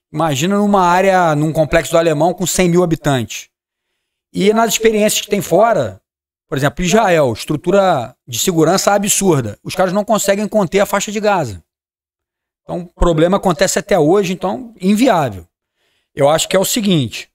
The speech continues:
inicialmente, uma ocupação firme, militar. Essa ocupação, o policial tem que entender que a missão dele ali,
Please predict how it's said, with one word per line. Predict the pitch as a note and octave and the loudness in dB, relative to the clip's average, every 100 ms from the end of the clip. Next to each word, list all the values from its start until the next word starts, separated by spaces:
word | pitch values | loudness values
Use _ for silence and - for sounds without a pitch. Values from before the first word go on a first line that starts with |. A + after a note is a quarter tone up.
| _ _ _ _ _ _ _ | _ _ _ _ _ _ _
inicialmente, | C3+ F3 F#3 A3 F3+ E3 C3 - _ - | -6 -4 2 2 2 0 -2 -8 _ -8
uma | B2 | -6
ocupação | B2 - D3+ - C#3+ E3 | -6 -2 -2 0 0 0
firme, | E3+ D#3 E3 G3+ F#3+ | -2 0 2 4 4
militar. | C#3+ C3 - A#2 C#3+ D#3 _ _ _ _ _ _ _ _ _ _ - | 4 0 0 -2 -2 -6 _ _ _ _ _ _ _ _ _ _ -2
Essa | E3+ E3 | 0 2
ocupação, | F3+ - G3+ E3+ E3 C#3+ | 0 0 0 2 2 2
o | |
policial | - D#3+ D#3 F3+ | 2 2 2 2
tem | - | 0
que | F3 A3 | 0 0
entender | - G3 E3 D3 | 2 2 4 2
que | D#3 | 2
a | D#3+ | 2
missão | D3+ F#3 F#3+ | 2 2 2
dele | F3+ F3 | 2 2
ali, | C#3+ C3+ G#2 | 4 2 0